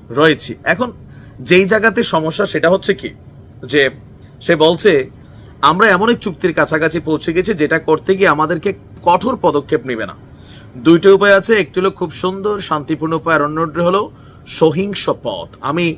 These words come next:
দ্বিতীয় উপায়টি নিতে চাই না।" এখন এই যে ট্রাম্পের যে দ্বিতীয় উক্তিটা, এটি কিন্তু এখানে গুরুত্বপূর্ণ। প্রথম উক্তিটা হচ্ছে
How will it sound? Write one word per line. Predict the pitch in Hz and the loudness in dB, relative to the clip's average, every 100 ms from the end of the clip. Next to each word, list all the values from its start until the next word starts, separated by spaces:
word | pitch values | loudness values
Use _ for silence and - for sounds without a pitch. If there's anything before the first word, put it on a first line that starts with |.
| - - - | -10 -20 -18
দ্বিতীয় | 120 143 175 214 226 226 | -8 -6 -4 0 0 0
উপায়টি | 175 165 165 147 120 104 | 0 2 0 0 -10 -8
নিতে | 170 170 143 | -4 -2 -2
চাই | 117 151 139 | 0 2 0
না।" | 95 - - - - - - - - - - - - - - - - - - - - - - - | -2 -16 -20 -20 -20 -20 -20 -20 -20 -20 -20 -20 -20 -20 -20 -20 -20 -20 -20 -20 -20 -20 -12 -2
এখন | 165 254 240 120 151 180 - | 2 4 2 2 -2 -4 -2
এই | 175 | -2
যে | 175 240 233 - - | 2 2 2 -2 -4
ট্রাম্পের | 160 160 185 - 220 | 2 4 4 0 0
যে | 190 208 | 0 -6
দ্বিতীয় | 123 170 - 233 | -4 -6 -4 -4
উক্তিটা, | 240 - 139 101 85 - | -4 -6 -10 -10 -14 -2
এটি | 180 190 262 | -2 0 -4
কিন্তু | 254 220 | -2 0
এখানে | 196 196 | 0 0
গুরুত্বপূর্ণ। | 156 165 139 135 120 98 - - - - - - - - - - - - - - - - - - | 0 0 -2 -6 -8 -14 -20 -20 -20 -20 -20 -20 -20 -20 -20 -20 -20 -20 -20 -20 -20 -20 -20 0
প্রথম | 156 156 196 | 2 2 -2
উক্তিটা | 196 - 175 196 202 | -4 -4 0 2 2
হচ্ছে | 190 - 226 | 0 0 -2